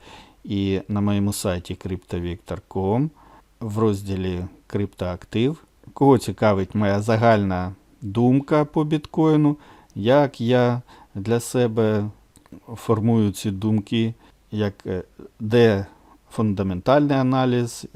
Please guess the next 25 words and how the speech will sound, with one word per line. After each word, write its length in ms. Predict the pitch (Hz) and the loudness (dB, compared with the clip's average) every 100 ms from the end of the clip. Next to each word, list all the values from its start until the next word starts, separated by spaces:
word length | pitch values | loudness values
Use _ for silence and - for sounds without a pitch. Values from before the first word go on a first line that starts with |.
| - _ 113 | -20 _ -8
де 240 | 101 98 | -2 0
я 120 | 90 | 0
новини 540 | 87 90 127 151 143 127 | -4 -4 0 2 2 0
дивлюсь, 480 | 123 123 123 110 | -2 0 -2 -2
де 240 | 104 117 110 | -2 2 2
я 240 | 95 90 - _ _ - | 2 -2 -8 _ _ -10
дивлюсь 400 | 117 113 117 104 | -4 0 2 2
загальну 840 | 104 110 120 110 107 104 101 98 - | 2 6 6 6 2 2 0 -4 -4
картину 480 | 107 104 107 98 92 | -4 -2 -4 -2 -4
по 160 | 101 | -6
технічній 680 | - - 131 165 - - 151 | -8 -6 -2 -2 -4 -2 -2
складовій. 760 | - 147 139 139 139 139 135 139 _ _ _ _ 107 | -2 -4 -2 -2 -2 -4 -4 -10 _ _ _ _ -6
Ну 160 | 143 | -2
і 140 | 208 143 | 2 4
мій 440 | 131 151 139 - | 4 4 2 0
загальний, 640 | 104 110 104 117 113 104 95 | -2 -2 0 2 2 0 -2
е, 200 | 104 98 | -4 -4
прогноз 680 | 95 104 104 107 110 104 - | -4 -4 -2 0 0 -2 -4
на 340 | 101 98 92 90 | -2 -2 -2 -4
двадцять 440 | 101 98 - 87 | -4 -4 -6 -10
четвертий 800 | 101 - 120 135 127 113 107 - | -12 -4 -2 -2 -4 -4 -4 -4
і 160 | 104 107 | -4 -4
двадцять 360 | 95 82 - | -6 -8 -10
п'ятий 340 | - 90 87 87 | -10 -10 -8 -10
рік. 300 | 67 - | -12 -16